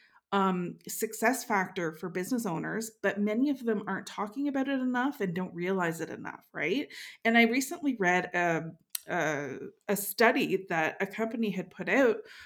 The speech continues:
where they're saying that, you know, um, in hindsight, when entrepreneurs look back at what they wish they knew then as to what they know now,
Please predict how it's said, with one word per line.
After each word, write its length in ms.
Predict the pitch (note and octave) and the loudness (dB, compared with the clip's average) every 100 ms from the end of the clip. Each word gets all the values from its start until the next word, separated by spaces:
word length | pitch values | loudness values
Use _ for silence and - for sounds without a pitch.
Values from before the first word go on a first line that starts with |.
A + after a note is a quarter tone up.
| - | 0
where 140 | A#3 A#3 | 4 4
they're 100 | A#3 | 4
saying 400 | A#3 A3 A#3 A#3 | 2 2 4 4
that, 200 | G3 G3+ | 2 0
you 80 | |
know, 420 | F#3+ F3+ F3+ - - | 0 0 -2 -6 -4
um, 440 | F#3+ F#3 F#3 F3+ - _ _ - | -2 -2 -2 -6 -10 _ _ -4
in 160 | A3 | -2
hindsight, 560 | G#3+ A#3+ C4+ D4 A3+ F3 | 0 0 0 2 0 0
when 140 | F#3+ | 0
entrepreneurs 540 | G3 G3+ - C4 B3+ A3 | -2 -4 -6 -4 -2 -4
look 160 | G#3 | -6
back 300 | F3+ F#3+ A3+ | -2 -2 -2
at 120 | G#3+ F#3 | -4 -4
what 180 | - | 0
they 120 | G3 F#3+ | 2 4
wish 360 | F#3 A3 - | 4 2 2
they 160 | A3 G#3+ | 2 2
knew 260 | F#3 F#3+ | 2 0
then 440 | F3 E3 F3+ A3+ A3+ - | 0 -2 -2 -4 -6 -6
as 180 | F3+ - | -6 -6
to 80 | F3+ | -6
what 180 | E3+ | -4
they 100 | F3+ | -4
know 160 | F3 F3 | -4 -4
now, 420 | E3+ F3 B3 F#4 | -2 0 -2 -4